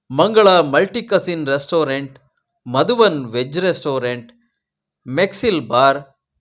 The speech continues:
ಥೈಚಿನ್ ಚೈನೀಸ್ ರೆಸ್ಟೋರೆಂಟ್, ಮೋತಿ ಸ್ವೀಟ್ಸ್,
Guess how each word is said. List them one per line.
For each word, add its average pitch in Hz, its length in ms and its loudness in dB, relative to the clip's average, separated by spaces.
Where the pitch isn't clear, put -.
ಥೈಚಿನ್ 180 600 -2
ಚೈನೀಸ್ 147 480 -2
ರೆಸ್ಟೋರೆಂಟ್, 117 720 -8
ಮೋತಿ 180 540 -2
ಸ್ವೀಟ್ಸ್, 160 560 -6